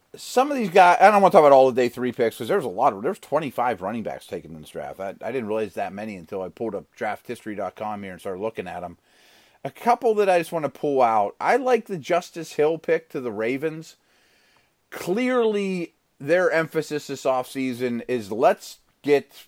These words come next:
speed around the fastest quarterback in the league or one of them. And I think Hill fits that. He's a great spark score dude, but he's not great in protection either. I mean, he, he's very different than Ingram,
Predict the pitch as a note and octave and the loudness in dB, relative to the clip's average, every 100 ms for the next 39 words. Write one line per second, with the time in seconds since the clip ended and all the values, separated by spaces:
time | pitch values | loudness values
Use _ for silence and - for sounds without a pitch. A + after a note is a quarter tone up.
0 | - - - - C3+ C3+ A#2 G#2+ - G#2+ | -20 -18 -18 -12 -10 -8 -6 -6 -4 -2
1 | G#2+ A2 A2 G#2+ F#2+ - _ F2+ C3+ A#2 | -2 -2 -4 -8 -12 -18 _ -4 -2 -2
2 | A2 B2 A#2 A2+ G#2 A2 G#2+ G2+ G2+ G2+ | -6 -6 -2 -2 -4 -6 -6 -6 -6 -4
3 | G#2 G2 F#2 F2+ F2 _ _ _ _ _ | -6 -6 -10 -10 -16 _ _ _ _ _
4 | A#2 A#2+ A#2+ C#3 C3+ D#3 D3+ - C#3 - | -6 -4 -4 -6 0 2 2 0 -2 -2
5 | C3+ B2+ B2 G#2 F#2 - G#2+ C#3 - - | -2 -2 -2 -8 -14 -12 -6 -6 -6 -18
6 | - C3+ C3 - - - B2 A2+ B2+ B2 | -2 -2 -2 -10 -16 -10 -4 -4 -2 -2
7 | C3+ C3 B2 _ _ _ _ - G#3+ F#3 | -2 -2 -6 _ _ _ _ 0 0 2
8 | G3 F3+ F#3+ - E3 D#3+ D3 C#3+ C#3+ A2 | 2 4 2 2 2 2 2 -4 -2 -2
9 | D#2+ E2 G#2 A2+ A2+ G#2+ B2+ C#3 B2+ A2 | -4 -4 -4 -4 -4 -4 -4 -2 -4 0
10 | B2 C#3 C#3 C3+ C#3 C#3+ B2+ C3+ C#3 C3+ | 2 2 2 0 -2 -6 -4 -4 -4 0
11 | C#3 C3+ | 0 0